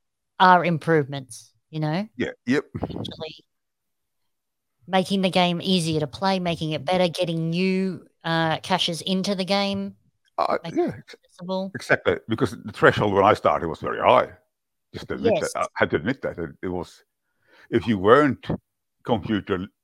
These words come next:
Speaker 2: literate, y-,
Speaker 1: Mm.
Speaker 2: you couldn't make it.
Speaker 1: That's right, yeah.
Speaker 2: And I mean, w-, and of course, when the Pocket Queries came on and the G P Ss came, then you could load the Pocket Queries on. It was great.
Speaker 1: Mm.
Speaker 2: And then came the G P Ss that had offline caching.
Speaker 1: Mm.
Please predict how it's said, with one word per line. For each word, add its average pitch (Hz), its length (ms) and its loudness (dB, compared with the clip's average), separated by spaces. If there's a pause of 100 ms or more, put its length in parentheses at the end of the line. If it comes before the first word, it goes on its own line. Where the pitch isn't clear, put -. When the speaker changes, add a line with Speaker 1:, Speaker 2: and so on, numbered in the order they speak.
Speaker 2:
literate, 98 400 -8 (320)
y-, - 60 -20 (100)
Speaker 1:
Mm. 202 300 -6 (460)
Speaker 2:
you 123 100 -6
couldn't 87 240 -2
make 147 260 0
it. - 180 -18 (420)
Speaker 1:
That's - 260 -2
right, 202 260 -2
yeah. 190 380 -2
Speaker 2:
And 123 120 2
I 120 100 2
mean, 117 180 0
w-, 62 300 -10 (280)
and 120 80 2
of 113 120 -4
course, 117 220 -4
when 110 140 -2
the 101 80 -2
Pocket 147 320 -4
Queries 120 320 0
came 110 200 -2
on 110 180 2
and 98 100 -6
the 92 60 -8
G 98 100 -8
P 104 160 -4
Ss 117 240 -2
came, 110 240 -2
then 104 100 -2
you 85 40 -8
could 78 120 -14
load 95 200 -2
the 87 60 -10
Pocket 101 260 -10
Queries 101 240 0
on. 90 180 -6
It - 20 -8
was 98 140 -8
great. - 500 -4 (420)
Speaker 1:
Mm. 233 380 0
Speaker 2:
And 110 140 0
then 123 140 6
came 131 180 2
the 117 80 4
G 110 160 -2
P 120 160 -2
Ss 113 260 0
that 107 140 -2
had 107 360 -4 (200)
offline 110 380 -2
caching. 160 500 -6 (380)
Speaker 1:
Mm. 220 360 -4